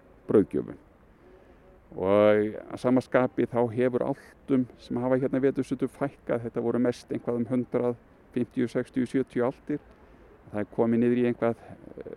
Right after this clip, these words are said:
hundrað stykki núna. Þetta voru fimm, sex hundruð stokkendur sem höfðu vetursetu. Það er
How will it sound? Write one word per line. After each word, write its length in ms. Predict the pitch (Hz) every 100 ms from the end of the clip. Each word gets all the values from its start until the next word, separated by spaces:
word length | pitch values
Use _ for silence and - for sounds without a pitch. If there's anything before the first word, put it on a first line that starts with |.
| -
hundrað 340 | 127 131 127 -
stykki 280 | 139 - 131
núna. 300 | 139 139 127
Þetta 280 | 120 - 117
voru 320 | 123 123 120
fimm, 240 | - 131 127
sex 320 | 135 131 -
hundruð 320 | 131 - 131
stokkendur 580 | - 147 - 139 139 143
sem 140 | 139
höfðu 320 | 139 143 147 139 - - -
vetursetu. 720 | 131 143 147 139 143 139 139 127 - - - -
Það 100 |
er 60 | -